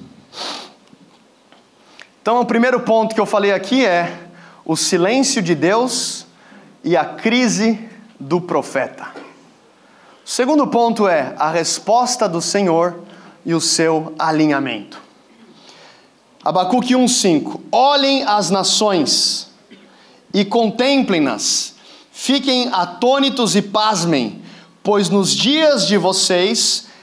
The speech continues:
eu farei algo que não creriam se lhes fosse contado. Estou trazendo os babilônios." Fala comigo, babilônios.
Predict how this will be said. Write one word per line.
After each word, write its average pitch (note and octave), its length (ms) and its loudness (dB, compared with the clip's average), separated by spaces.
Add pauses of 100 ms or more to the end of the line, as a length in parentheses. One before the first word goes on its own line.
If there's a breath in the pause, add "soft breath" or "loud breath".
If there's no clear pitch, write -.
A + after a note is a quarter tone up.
(140 loud breath)
eu A#3 220 4
farei G#3 340 0
algo G3 420 2
que G3 140 -2
não G#3+ 220 2
creriam G3 800 2
se - 160 -6
lhes F3 220 -2
fosse E3+ 460 -2
contado. C#3 760 -4 (1160 loud breath)
Estou C4+ 560 2
trazendo A3 640 2
os F3 160 0
babilônios." F#3 920 0
Fala G3+ 200 0
comigo, F#3 260 0
babilônios. E3+ 800 0